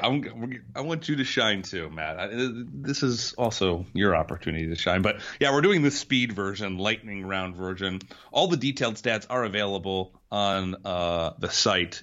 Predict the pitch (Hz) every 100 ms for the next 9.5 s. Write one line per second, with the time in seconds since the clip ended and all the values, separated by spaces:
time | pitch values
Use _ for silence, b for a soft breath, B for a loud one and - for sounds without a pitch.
0 | - 92 92 92 90 90 87 85 87 -
1 | - 107 95 95 98 92 95 82 87 -
2 | - 92 90 - 82 - 95 98 95 92
3 | B B B B 101 92 104 - - 95
4 | 95 92 95 92 90 92 - 92 95 92
5 | 98 95 101 - 151 147 - 151 135 131
6 | - 113 117 135 113 110 117 117 110 110
7 | 107 104 98 - B B B 110 - 147
8 | 127 123 117 117 104 - 107 101 107 110
9 | 113 110 101 92